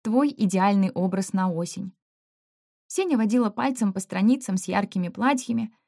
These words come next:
и советами стилистов и не понимала, как применить всё это к своей жизни в трудовом.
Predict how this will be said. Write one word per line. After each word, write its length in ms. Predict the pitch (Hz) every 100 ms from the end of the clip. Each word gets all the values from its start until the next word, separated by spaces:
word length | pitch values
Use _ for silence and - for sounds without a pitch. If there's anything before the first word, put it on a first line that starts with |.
| _ _
и 40 | 226
советами 380 | 254 302 285 262
стилистов 680 | 254 269 208 185 - - _ _ _ _ _ _
и 80 | 254
не 160 | 247 247
понимала, 640 | 247 262 277 233 175 185 -
как 300 | 254 254 254
применить 480 | 196 190 202 247
всё 200 | - -
это 240 | 208 254 214
к 80 | -
своей 340 | 196 190 226
жизни 320 | 202 247 220
в 80 | 185
трудовом. 600 | 202 202 214 202 196 196